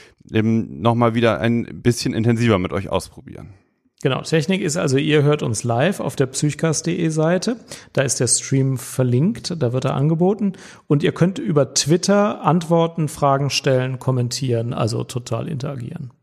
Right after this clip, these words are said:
Speaker 1: Genau, jetzt fragt ihr euch natürlich, ja, aber worum soll's denn da gehen? Ihr habt doch schon fast alles
Speaker 2: <laughs>
Speaker 1: besprochen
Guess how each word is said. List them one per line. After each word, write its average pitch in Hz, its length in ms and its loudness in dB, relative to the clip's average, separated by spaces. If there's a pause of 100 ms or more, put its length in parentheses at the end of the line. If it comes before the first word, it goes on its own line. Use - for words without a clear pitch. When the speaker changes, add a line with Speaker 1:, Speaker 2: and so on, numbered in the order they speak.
(240)
Speaker 1:
Genau, 92 200 -2
jetzt 87 140 -6
fragt 143 240 4
ihr 143 80 2
euch 131 40 4
natürlich, 127 380 2
ja, 107 100 0
aber 95 220 -2
worum 101 300 -4
soll's 98 340 -4
denn 78 140 -8
da 92 120 -4
gehen? 113 440 4
Ihr 90 160 -2
habt 117 140 -2
doch 123 100 2
schon - 140 -6
fast 117 200 2
alles - 220 0
Speaker 2:
<laughs> - 0 -
Speaker 1:
besprochen 120 500 2